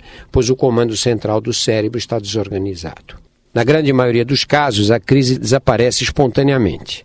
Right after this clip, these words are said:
A pessoa retoma a consciência, meio atordoada, e vai aos poucos voltando ao normal. Nessas horas, na hora da convulsão, o importante é apoiar a cabeceira do paciente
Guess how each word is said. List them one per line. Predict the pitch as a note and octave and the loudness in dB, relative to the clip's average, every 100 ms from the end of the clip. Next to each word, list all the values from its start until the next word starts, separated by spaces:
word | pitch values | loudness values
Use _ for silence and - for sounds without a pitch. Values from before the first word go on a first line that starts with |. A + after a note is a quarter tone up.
| _ - | _ -8
A | |
pessoa | - F2+ A#2+ | -6 0 0
retoma | G#2 G#2+ G2+ F#2+ | 2 2 0 0
a | G2 | 0
consciência, | C#3 C3 D3 F3 D#3+ A#2 | 0 2 2 0 0 0
meio | A2+ A2+ | 2 2
atordoada, | - C3+ C#3 F3 D3+ E3 F3+ - - | 2 0 2 2 0 -2 -4 -6 -4
e | D#3+ | 0
vai | D#3+ | 2
aos | E3+ C3+ | 2 -2
poucos | - C#3 A#2+ A#2+ | 0 0 0 0
voltando | B2 B2+ A2+ A2+ | 0 2 2 2
ao | A#2 | 2
normal. | A#2+ F#2+ C#2+ - _ _ _ - | 0 -2 -6 -12 _ _ _ -2
Nessas | G3+ C4+ - C#3+ G2+ | 0 2 2 2 4
horas, | B2+ A#2 E2+ D#2+ - - | 4 2 -2 -6 -8 -8
na | - A2 | 0 4
hora | D#3+ F#3 | 4 2
da | D3+ | 0
convulsão, | - B2 G2 G2+ - G2+ D2 - _ _ | 2 0 0 -4 -2 -2 -2 -10 _ _
o | - | 2
importante | G3+ C#4 G3+ - F3 F#3 F3 - G3 | 4 4 2 2 2 2 0 -4 -2
é | D#3 C3+ - | 0 0 0
apoiar | C3+ - - D3+ A#2+ A#2+ C#3+ E3 | -2 -2 0 2 4 4 2 0
a | C#3+ | 0
cabeceira | D3 C3 A#2 - D3 C#3 | 0 2 0 0 2 2
do | A#2+ | 0
paciente | - G2 - A2+ B2 B2+ | 0 0 0 2 2 0